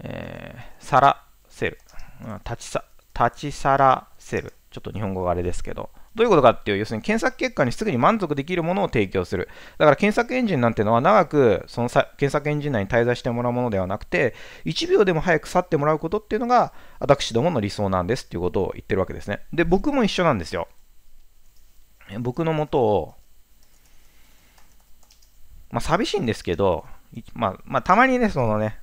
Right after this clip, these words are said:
「東京来たんで一緒に回り帰りましょう」とか、そういうオファーしてくれればいいんで、全然やるんで。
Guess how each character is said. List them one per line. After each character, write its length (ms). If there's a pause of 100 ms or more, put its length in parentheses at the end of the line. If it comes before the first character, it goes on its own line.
(160)
「東 140
京 140
来 80
た 120
ん 60
で 60
一 60
緒 120
に 80
回 100
り 80
帰 140
り 60
ま 100
し 40
ょ 40
う」 40
と 40
か、 80
そ 100
う 40
い 20
う 40
オ 40
フ 80
ァ 20
ー 40
し 60
て 60
く 80
れ 60
れ 80
ば 100
い 60
い 40
ん 80
で、 120
全 100
然 140
や 80
る 80
ん 80
で。 160